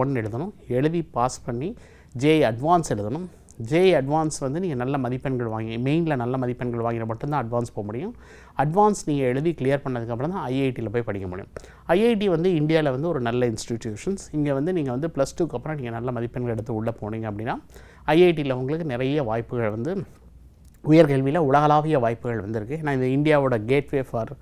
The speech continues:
இந்தியாலேருந்து வெளியே போய் உயர்ந்த சிறந்த பல்கலைக்கழகங்கள் உலகம் முழுவதும் படிப்பதற்கு இது ஒரு சிறந்த வாய்ப்பு. சப்போஸ் எனக்கு நான் பிளஸ் டூல எனக்கு ட்ரை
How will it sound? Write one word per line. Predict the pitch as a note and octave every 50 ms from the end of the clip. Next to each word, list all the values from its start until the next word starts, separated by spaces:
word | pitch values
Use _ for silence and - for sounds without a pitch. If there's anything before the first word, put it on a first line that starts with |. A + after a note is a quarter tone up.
| - - - - - - - - - C#3
இந்தியாலேருந்து | C#3+ C#3+ C#3+ C3+ C3 B2 C#3 C#3+ B2
வெளியே | A#2+ C3 C#3 C3+ B2+ -
போய் | B2 B2 C3 D#3 D#3 B2 B2
உயர்ந்த | C3 D3 D3+ D3 D3+ D3+ D3 C#3+ - -
சிறந்த | D3+ D3 D#3+ E3+ E3+ D3 -
பல்கலைக்கழகங்கள் | B2+ B2 C3 C3 C3 A#2 B2+ A#2+ A#2+ A#2+ B2 B2+ A#2+ - A#2
உலகம் | B2 C#3 D3 E3+ D#3+ D#3
முழுவதும் | C#3 B2+ B2 B2+ C#3 C#3 B2+
படிப்பதற்கு | - A#2+ A2+ A#2+ A#2 A#2+ C3+ - F#3
இது | D#3+ C3+
ஒரு | B2+ - -
சிறந்த | C#3 B2+ B2 B2 A#2 G2+
வாய்ப்பு. | G2+ G2 F#2+ - - - - - - - - - - - -
சப்போஸ் | - E3 E3+ - A3+ A#3+ B3 A#3+ -
எனக்கு | D3+ D3 C3+ C#3 B2+
நான் | B2+ C3 -
பிளஸ் | C#3+ C#3+ - -
டூல | - F3+ E3+ D#3+ C#3
எனக்கு | B2+ B2 B2 A#2 -
ட்ரை | - B2+